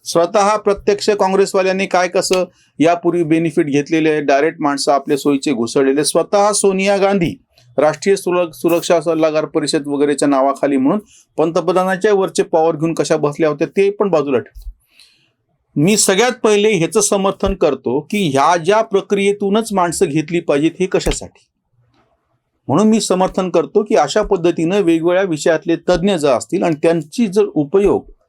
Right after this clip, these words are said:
सरकारला होत असेल तर त्याच्यामध्ये गैर ते काय? पहिली गोष्ट म्हणजे ह्या पर्मनंट नोकऱ्या नाहीत. या आपल्या सगळ्या चर्चेचं मूळ कुठं आहे? सरकारची नोकरी पर्मनंट आहे, आपल्याला तर हयात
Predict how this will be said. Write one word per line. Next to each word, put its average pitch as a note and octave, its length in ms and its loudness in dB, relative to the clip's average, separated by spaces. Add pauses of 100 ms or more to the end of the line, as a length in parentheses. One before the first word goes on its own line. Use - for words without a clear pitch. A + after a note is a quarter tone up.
(180)
सरकारला F#3 560 0
होत E3+ 260 0
असेल B2 360 -4 (140)
तर G#3 80 2
त्याच्यामध्ये F#3 540 0
गैर D#3+ 300 2
ते C#3+ 160 -2
काय? E2 260 -2 (840)
पहिली F#3 240 2
गोष्ट G3+ 280 2
म्हणजे G#3 260 0
ह्या F#3 180 2
पर्मनंट F#3+ 600 -2
नोकऱ्या F3 340 0
नाहीत. G3 280 0 (920)
या D3+ 160 4
आपल्या F3 500 2
सगळ्या E3+ 500 0
चर्चेचं G3+ 600 0
मूळ G3 200 0
कुठं G#3 280 0
आहे? F#3 280 2
सरकारची F#3 540 0
नोकरी F#3 400 0
पर्मनंट F3+ 640 0
आहे, F3+ 280 2
आपल्याला E3+ 480 2
तर E3+ 360 0
हयात E3 220 2